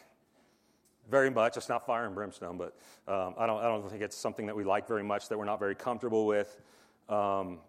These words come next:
that a lot of us have a hard time with, um, maybe that we're even, we even fear, uh, that we're even scared of, um, something that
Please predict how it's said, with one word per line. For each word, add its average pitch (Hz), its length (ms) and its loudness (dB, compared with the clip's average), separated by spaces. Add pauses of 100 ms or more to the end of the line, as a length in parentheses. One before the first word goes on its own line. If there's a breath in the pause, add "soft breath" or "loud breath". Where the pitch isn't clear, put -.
(140)
that 120 140 6
a 107 40 4
lot 113 360 8
of 117 140 4
us - 400 -2 (380 soft breath)
have 113 180 6
a 107 40 8
hard 120 280 6
time 139 320 0
with, 151 400 2 (500 soft breath)
um, 101 560 2
maybe 120 320 4
that 113 160 2
we're 113 180 2
even, 107 360 -2
we 110 160 0
even 107 160 -2
fear, 123 500 -4 (520 soft breath)
uh, 98 180 6
that 107 120 2
we're 107 140 2
even 95 220 0
scared 135 400 6
of, 127 260 10 (460 loud breath)
um, 107 300 6
something 160 420 4
that - 260 0